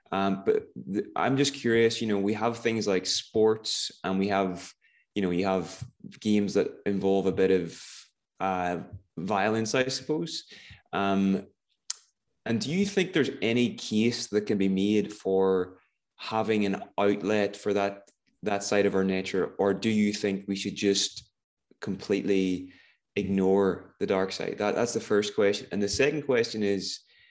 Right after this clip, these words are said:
what, we talked there, we live in a very neoliberal culture where we're super competitive and we're constantly, you know, tr-, we're constantly driving for success and striving for, you know,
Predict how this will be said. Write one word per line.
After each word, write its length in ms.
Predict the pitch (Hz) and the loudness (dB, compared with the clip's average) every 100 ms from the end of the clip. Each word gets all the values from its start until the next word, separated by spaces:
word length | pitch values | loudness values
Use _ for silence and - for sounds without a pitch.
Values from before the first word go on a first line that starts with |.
| _ _ _ _ _ _ - _ _ _ _ _ _ _ _ _ - - | _ _ _ _ _ _ -20 _ _ _ _ _ _ _ _ _ -10 -4
what, 480 | 120 117 165 - - - - 95 - | 0 2 2 0 -8 -20 -10 -10 -4
we 140 | 113 | -2
talked 280 | 110 127 151 | 0 0 2
there, 140 | 135 110 | 2 4
we 140 | 113 | 4
live 140 | 113 | 4
in 60 | 117 | 4
a 40 | |
very 180 | 104 104 | 2 2
neoliberal 560 | 104 107 101 98 95 - | 4 4 4 2 -2 0
culture 380 | 92 95 117 95 | -2 0 -2 0
where 200 | 95 90 | -2 -4
we're 360 | 95 98 95 - | -2 2 2 0
super 460 | - - 113 110 104 | -4 -2 -2 2 2
competitive 720 | 104 95 98 104 104 101 92 - | 2 -2 0 2 4 2 0 -6
and 480 | 92 92 90 87 - - - _ _ | -8 -6 -6 -8 -10 -20 -20 _ _
we're 460 | 98 95 92 90 | 2 4 4 2
constantly, 1040 | - 110 107 107 107 95 98 92 90 - - _ | -2 0 2 2 -2 0 2 2 0 -6 -10 _
you 120 | 107 | 0
know, 440 | 98 87 85 - - - _ _ _ _ _ - - _ _ - | 0 0 -2 -6 -16 -20 _ _ _ _ _ -20 -20 _ _ -12
tr-, 200 | - - - | -10 -12 -10
we're 180 | - 107 | -2 -2
constantly 840 | 107 110 107 107 104 98 92 92 - - - _ - 82 | 0 0 0 -2 0 2 0 -2 -12 -20 -20 _ -18 -14
driving 520 | - 107 101 104 101 98 | -2 2 4 4 0 -2
for 140 | 95 | -6
success 640 | - - - 101 101 101 | -8 -4 0 2 2 0
and 120 | 90 90 | -4 -4
striving 460 | - 98 98 98 | 0 2 2 0
for, 460 | 95 90 90 87 - | -2 -2 -2 -4 -4
you 80 | 107 | -4
know, 300 | 87 87 | -4 -4